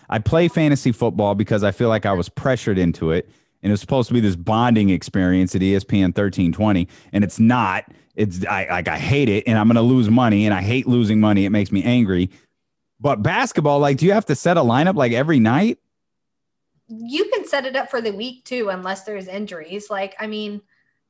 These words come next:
Speaker 2: and the way, at least my, like, and because it's dynasty, you're either, most of the time you're either in rebuild, so it's not that big of a deal, or,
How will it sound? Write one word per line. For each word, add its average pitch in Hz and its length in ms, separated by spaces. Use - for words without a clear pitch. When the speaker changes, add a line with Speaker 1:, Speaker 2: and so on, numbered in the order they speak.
Speaker 2:
and 247 340
the 240 80
way, 285 540
at 233 160
least 233 300
my, 202 420
like, 208 500
and 240 140
because 247 300
it's 226 120
dynasty, 220 500
you're 226 260
either, 196 580
most 247 280
of 254 60
the - 40
time 247 200
you're 240 100
either 220 200
in 190 140
rebuild, 220 500
so 202 160
it's 190 180
not 196 240
that 185 180
big 190 140
of 185 80
a 185 40
deal, 185 400
or, 196 420